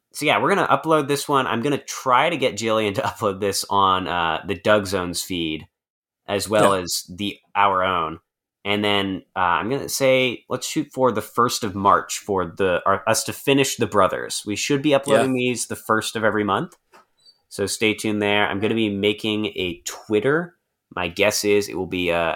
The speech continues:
Speaker 1: at Bad Reads Podcast or something like that.
Speaker 2: Mm-hmm.
Speaker 1: We discovered that there is a U K version, so we might change it slightly. I'll put it in the show notes. Um, but yeah, comrades, is there anywhere, or, uh, Nick, I guess, 'cause I'm referring to you by
Speaker 2: Yeah.
Speaker 1: your,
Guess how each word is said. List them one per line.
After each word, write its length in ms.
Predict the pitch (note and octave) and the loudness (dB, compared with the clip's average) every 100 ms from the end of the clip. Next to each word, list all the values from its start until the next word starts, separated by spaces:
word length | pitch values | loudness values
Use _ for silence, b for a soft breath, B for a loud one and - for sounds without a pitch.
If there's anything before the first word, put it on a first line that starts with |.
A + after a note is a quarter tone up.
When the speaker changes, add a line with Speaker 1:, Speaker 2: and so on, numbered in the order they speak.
| - | -2
Speaker 1:
at 260 | F2+ F2 - _ - | 0 0 -2 _ -6
Bad 320 | E2+ E2+ E2 | 0 0 -2
Reads 360 | F2 E2+ E2 - | -4 -4 -4 -8
Podcast 800 | - F2+ F#2+ G2 G#2 G#2 - - | 0 2 2 0 -4 -4 -4 -8
or 120 | F2 F2 | -8 -4
something 440 | - F#2 - F#2 | -2 -2 -4 -6
like 160 | F2 A2+ F#2+ | 0 4 4
that. 280 | - - | 4 2
Speaker 2:
Mm-hmm. 100 | F#2 - _ _ _ - | -2 -12 _ _ _ -6
Speaker 1:
We 60 | |
discovered 420 | A2 - C3+ C3 A#2+ | -4 0 2 2 0
that 100 | - | 0
there 120 | A2 | 0
is 120 | A2 | 2
a 80 | G2+ | 2
U 320 | F#2 F#2+ G#2 | 2 -2 -2
K 300 | - G2+ G#2+ | 0 2 4
version, 500 | G#2+ A2 A2+ A#2 A#2 | 2 0 0 -4 -4
so 140 | - F#2+ | -4 -2
we 80 | |
might 200 | F#2 G2 - | 0 -2 -2
change 300 | G#2 G2+ F#2+ | 0 0 0
it 80 | |
slightly. 600 | - G#2 F#2+ F#2 F#2+ F#2 - _ _ | -2 0 2 0 -2 -2 -8 _ _
I'll 120 | - | 0
put 180 | G#2 A2+ | 2 4
it 60 | G#2+ | 4
in 80 | G2+ | 2
the 80 | |
show 260 | F#2+ G#2 G2 | 2 2 0
notes. 500 | F#2+ F#2+ - - - _ - | 0 -2 -4 -8 -10 _ -2
Um, 560 | F2+ F2+ F2 F2 F2 - _ _ _ _ _ _ _ - | 2 2 2 -4 -8 -12 _ _ _ _ _ _ _ -2
but 80 | |
yeah, 360 | A#2 E3 G2+ - - _ | 2 4 2 -2 -12 _
comrades, 400 | A#2 B2 B2 A#2+ | 2 2 0 0
is 40 | |
there 80 | A2 | 0
anywhere, 280 | A#2 A2+ G#2 | 0 0 0
or, 160 | G2 F#2+ | 2 2
uh, 160 | F2 | 0
Nick, 320 | E2+ G#2 C3 F#2+ | -2 -4 -4 -8
I 80 | G2+ | -4
guess, 300 | G#2+ - - | -4 -6 -10
'cause 140 | F2+ | -8
I'm 180 | F2 E2+ | -6 -6
referring 320 | F2 G#2 F#2+ | -2 0 0
to 120 | - | -4
you 80 | F#2+ | -2
by 120 | F2+ | 0
Speaker 2:
Yeah. 60 | F2+ | 2
Speaker 1:
your, 140 | E2+ | 0